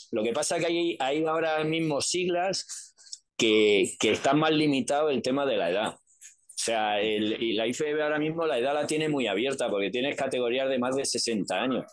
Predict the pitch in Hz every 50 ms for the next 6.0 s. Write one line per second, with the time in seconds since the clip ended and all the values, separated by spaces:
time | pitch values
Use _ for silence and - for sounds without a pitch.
0 | - _ _ _ _ _ - 113 107 131 127 139 139 135 139 131 - - 117 -
1 | - 120 104 - 98 92 - - 123 135 - - - - - _ _ _ _ _
2 | _ _ _ _ _ _ _ _ _ _ _ _ _ _ _ _ - - - 98
3 | 104 98 - 127 120 151 151 147 151 139 135 127 127 127 120 131 139 147 147 143
4 | 135 139 135 131 - 151 156 - 139 120 101 80 - - - 107 98 - - 95
5 | 92 - 123 120 117 123 117 110 104 95 - 127 127 131 120 - 98 82 -